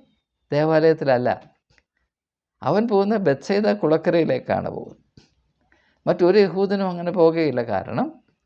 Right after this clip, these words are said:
മുൻവിധികളുടെ അടിമയായിരിക്കുന്ന ഒരു യഹൂദന് യഹൂദന്മാരുടെ പെരുന്നാൾ ആഘോഷിക്കാൻ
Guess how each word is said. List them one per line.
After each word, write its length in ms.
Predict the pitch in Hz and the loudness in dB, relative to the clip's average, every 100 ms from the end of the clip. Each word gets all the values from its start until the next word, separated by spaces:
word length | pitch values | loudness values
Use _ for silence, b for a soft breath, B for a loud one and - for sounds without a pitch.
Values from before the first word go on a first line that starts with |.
| _ b b b | _ b b b
മുൻവിധികളുടെ 880 | 156 190 226 247 214 233 220 220 208 | 0 2 2 0 0 0 2 2 4
അടിമയായിരിക്കുന്ന 960 | 165 143 165 185 151 127 123 131 127 120 | 2 2 0 0 2 2 2 -2 -6 -4
ഒരു 120 | 117 | -2
യഹൂദന് 520 | 95 - 127 104 82 - - _ _ _ b b b | -4 -4 -4 -6 -10 -20 -20 _ _ _ b b b
യഹൂദന്മാരുടെ 760 | 147 151 202 214 220 202 180 160 | -2 2 2 4 2 0 0 0
പെരുന്നാൾ 480 | 123 117 139 170 160 | 0 -2 0 0 0
ആഘോഷിക്കാൻ 680 | 117 110 120 117 107 123 131 | 0 -2 -6 -10 -8 -4 -4